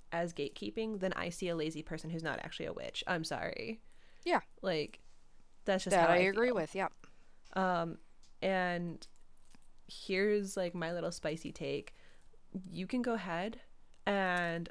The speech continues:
Speaker 1: play pretend all you want if it makes you feel good. You can sit there and say that this is what works for me and it makes me feel good, whatever. Placebos work too. Um,
Speaker 2: Mm-hmm.
Speaker 1: but as you said, like, gates exist for a reason. And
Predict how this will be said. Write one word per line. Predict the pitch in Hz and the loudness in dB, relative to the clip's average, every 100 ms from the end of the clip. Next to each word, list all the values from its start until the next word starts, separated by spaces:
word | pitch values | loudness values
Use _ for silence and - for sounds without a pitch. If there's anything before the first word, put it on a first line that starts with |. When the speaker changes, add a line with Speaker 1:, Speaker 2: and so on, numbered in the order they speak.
| - | -6
Speaker 1:
play | 185 170 | -4 -2
pretend | - 180 175 | -2 0 2
all | 175 | 2
you | 175 | 2
want | 160 165 | 2 0
if | 208 | 0
it | 180 | -4
makes | 165 | -4
you | 180 | -4
feel | - 165 | -2 0
good. | 175 214 220 | 0 -2 -2
You | 175 | -8
can | 165 196 | -2 -2
sit | 180 - | -2 -2
there | 190 202 196 | -2 -2 -2
and | 170 170 170 170 | -2 -2 -2 -4
say | 170 170 | -4 -2
that | 165 - | -4 -2
this | 160 165 | -4 -2
is | |
what | 170 165 | -2 0
works | 175 165 | -2 -4
for | - 165 | -6 -6
me | 165 180 | -4 -4
and | 170 | -4
it | 160 | -4
makes | 151 - | -6 -6
me | 165 165 | -6 -4
feel | 165 165 | -4 -4
good, | 180 202 | -2 -2
whatever. | 175 165 156 175 196 - | 0 -2 0 -2 -2 -4
Placebos | 180 165 151 151 160 | -4 -2 0 0 0
work | 160 160 | -2 -2
too. | - 156 180 233 - - - - - | -2 0 0 -2 -8 -16 -16 -18 -4
Um, | 185 180 175 170 | 2 4 4 2
Speaker 2:
Mm-hmm. | 226 - - - - | -2 -6 -18 -18 2
Speaker 1:
but | 185 175 | 4 4
as | 180 185 | 4 2
you | 190 | 0
said, | 208 160 | 0 0
like, | - - - 175 | -2 -4 -10 -4
gates | - 196 - | 0 2 0
exist | 277 220 226 - | 0 0 0 4
for | 220 | 4
a | 214 | 4
reason. | 202 170 170 196 240 - - - - - - - - - - - - | 2 0 2 0 -4 -10 -18 -18 -18 -18 -18 -18 -20 -20 -20 -18 2
And | 185 180 175 170 170 165 | 4 4 2 2 -2 -4